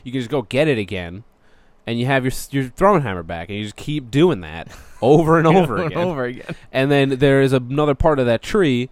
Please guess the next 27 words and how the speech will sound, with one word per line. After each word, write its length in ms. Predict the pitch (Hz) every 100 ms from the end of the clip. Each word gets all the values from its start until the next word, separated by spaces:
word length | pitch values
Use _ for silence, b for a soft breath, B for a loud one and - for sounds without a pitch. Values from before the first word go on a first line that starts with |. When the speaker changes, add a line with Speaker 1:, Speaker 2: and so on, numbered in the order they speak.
| b b b
Speaker 1:
where 380 | 127 123 120 120
if 460 | 123 120 - - - _ _
you 160 | 127 127
fucking 400 | - 151 - 123
kill 240 | - 202
somebody, 680 | 208 131 110 107 107 107 113 -
or 200 | 123 120
I 120 | 117 139
think 200 | 175 -
it's 120 | 123
either 180 | 143 131
you 140 | 117
kill 200 | 110 202
or 60 | 170
you 120 | 131
hit 160 | 120 117
somebody 340 | 123 107 101
with 220 | 98 117
your 80 | 110
throwing 280 | - 143 120
hammer, 380 | 104 92 90 92 b b b b b
and 80 | 117
you 60 |
go 60 | 123
pick 240 | - -
it 60 | 123
up, 220 | 147 117